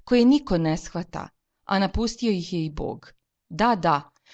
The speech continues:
umije Bog da napusti svoju djecu onda kada ih ni on ne razumije. Možda je to trenutak, možda sat, možda godina, možda je to iskušenje. Tek slabost je tu.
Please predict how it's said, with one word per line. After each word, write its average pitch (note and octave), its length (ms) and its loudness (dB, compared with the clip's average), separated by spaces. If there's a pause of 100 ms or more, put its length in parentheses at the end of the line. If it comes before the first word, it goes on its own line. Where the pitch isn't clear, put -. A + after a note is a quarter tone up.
(140)
umije C4 400 6
Bog G3 360 2
da D#3+ 160 0
napusti F#3 600 -4
svoju F#3 340 -2
djecu F#3+ 540 -4 (280)
onda G#3+ 420 4 (120)
kada F3+ 260 0
ih F3 240 -4
ni G#3+ 180 2
on F3+ 160 0
ne E3 120 -2
razumije. C3 600 -6 (840)
Možda A#3+ 380 4
je F3 160 2
to D4+ 160 0
trenutak, F3+ 840 -4 (120)
možda F3+ 340 0
sat, - 640 -4
možda F#3+ 320 -2
godina, E3 520 0 (300)
možda B3+ 320 4
je F#3+ 140 2
to G#3+ 140 4
iskušenje. C#3+ 840 -4 (540)
Tek A#3 240 -2
slabost A3+ 560 -4
je D3 160 -6
tu. C#3 220 -10